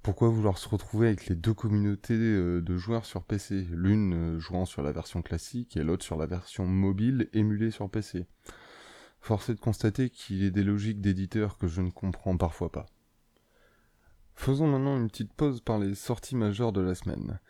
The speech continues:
Parmi les gros titres sortis cette semaine, nous retrouvons Pillar of Eternity deux, Deadfire,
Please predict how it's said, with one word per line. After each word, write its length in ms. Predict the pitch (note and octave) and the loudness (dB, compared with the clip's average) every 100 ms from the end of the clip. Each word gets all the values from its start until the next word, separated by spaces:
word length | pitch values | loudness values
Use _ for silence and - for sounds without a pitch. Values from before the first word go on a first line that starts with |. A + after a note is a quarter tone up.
| _ - - | _ -16 -4
Parmi 340 | F#2+ G2 G#2 | 0 2 2
les 340 | F#2 D#2+ G#1+ - - | 0 -2 -2 -4 -6
gros 260 | F#2 F#2+ | -2 0
titres 500 | G#2 - A#2 - - | 0 -2 -4 -4 -10
sortis 360 | - - - A2+ | -8 -8 -6 -6
cette 180 | - - | -4 -4
semaine, 400 | - A#2 D3 C3+ | -2 -2 0 0
nous 100 | G2+ | 0
retrouvons 600 | G2+ - - F#2 F2 E2 - _ - | -2 -4 -4 -2 -2 -4 -10 _ -2
Pillar 320 | A2+ B2 B2 | 2 4 2
of 180 | G#2+ - | 0 -2
Eternity 600 | G#2+ G2+ G2+ F2+ - F#2+ | -2 0 0 -2 -8 -6
deux, 260 | G2 F2+ E2 - | 0 0 -2 0
Deadfire, 840 | F#2+ - G2 F#2+ G2+ C#3 D#3+ - | 0 0 -2 0 0 0 -4 -12